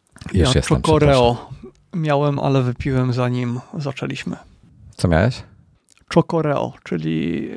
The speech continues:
Speaker 2: Okej.
Speaker 1: gorąca czekolada z-, wymieszana z lodem, zmiksowana i z,
Speaker 2: Z Oreo?
Speaker 1: Oreo. Tak.
Speaker 2: Jezu, jaki s-,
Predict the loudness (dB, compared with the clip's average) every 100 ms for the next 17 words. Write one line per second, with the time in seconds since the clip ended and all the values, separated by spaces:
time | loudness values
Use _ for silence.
0 | -12 -6 -2 2 4 4 4 0 -2 0
1 | 4 4 4 4 4 4 2 2 2 2
2 | 2 2 2 4 4 4 2 -2 -4 -2
3 | -2 -2 2 2 2 0 -2 -4 -4 -2
4 | -2 -4 0 2 6 6 4 2 2 0
5 | -6 _ _ -4 2 2 2 -4 -4 -8
6 | -8 -10